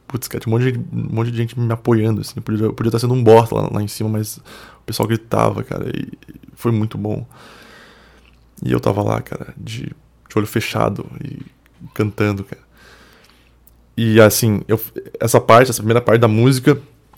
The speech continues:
ela vai até mais ou menos o meio dela, sabe? Só o violão e voz, eu. E aí depois entra a batera e a guitarra e toda a banda, assim. Então, é muito legal. É daí, "Toda vez que falta luz", e aí entra a ba-, a banda toda.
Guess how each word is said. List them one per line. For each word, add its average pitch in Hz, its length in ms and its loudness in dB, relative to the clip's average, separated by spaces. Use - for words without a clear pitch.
ela 113 160 6
vai 110 640 6
até 120 220 2
mais 127 120 6
ou 135 60 4
menos 127 240 2
o 139 60 0
meio 127 260 4
dela, 104 200 6
sabe? - 180 -8
Só 123 200 8
o 123 40 10
violão 117 320 8
e 131 40 4
voz, 98 320 6
eu. 101 260 0
E 127 80 4
aí 131 80 10
depois 127 380 8
entra 123 180 4
a 110 40 4
batera 110 500 6
e 107 100 4
a 101 140 4
guitarra 107 540 6
e 107 120 4
toda 113 300 6
a 113 140 4
banda, 107 380 8
assim. - 200 -12
Então, 113 380 -6
é 120 60 0
muito 117 240 0
legal. - 360 -2
É - 80 -6
daí, 101 140 0
"Toda 131 420 8
vez 123 320 4
que 104 420 -2
falta 113 580 2
luz", 110 360 0
e 113 80 4
aí 113 120 8
entra 120 200 4
a 123 40 6
ba-, 110 120 6
a 110 60 4
banda 110 220 4
toda. 95 200 -2